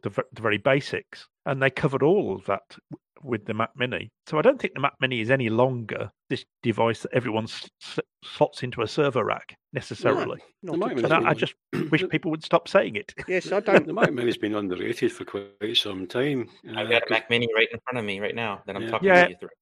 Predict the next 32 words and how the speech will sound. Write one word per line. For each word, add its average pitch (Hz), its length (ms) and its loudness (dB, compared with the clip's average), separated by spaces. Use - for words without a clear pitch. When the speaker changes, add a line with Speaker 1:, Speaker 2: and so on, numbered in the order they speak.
Speaker 1:
Yeah, 175 220 4
me 175 200 4
too. 139 480 4
I, 160 240 6
I 156 60 6
just, - 300 -4
I - 80 2
just - 200 -8
think 160 240 -2
that - 120 -12
the 127 100 0
Mac 131 220 0
Mini 120 380 -2
is, 117 460 0
uh, 107 180 0
uh, 113 100 -2
equally 135 520 2
as 107 140 0
powerful 123 760 2
as 104 140 -6
quite 107 320 -2
a - 40 -4
lot 104 200 -2
of 104 140 -20
the, 101 200 -4
the 107 120 0
other 110 200 0
devices 107 840 0
that 110 160 -8
they 107 120 0
put - 240 -4
out, 110 220 2